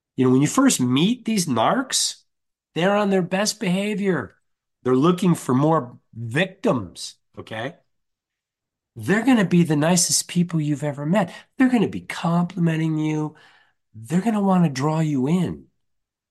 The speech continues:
Th-, you know, they're looking for people that they can gain control over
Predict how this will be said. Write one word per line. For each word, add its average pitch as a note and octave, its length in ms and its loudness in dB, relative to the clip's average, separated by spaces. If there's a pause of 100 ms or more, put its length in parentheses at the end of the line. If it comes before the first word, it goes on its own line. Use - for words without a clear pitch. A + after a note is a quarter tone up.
(1040)
Th-, - 160 -16
you A2+ 100 -8
know, G#2 140 -4
they're C3+ 260 -2
looking B2 540 0
for A2 640 -2 (520)
people E3+ 420 -4
that F#2 200 -10
they A#2 180 -4
can A#2+ 280 -10
gain B2 460 -4 (1120)
control F3+ 600 -6
over E2+ 540 -10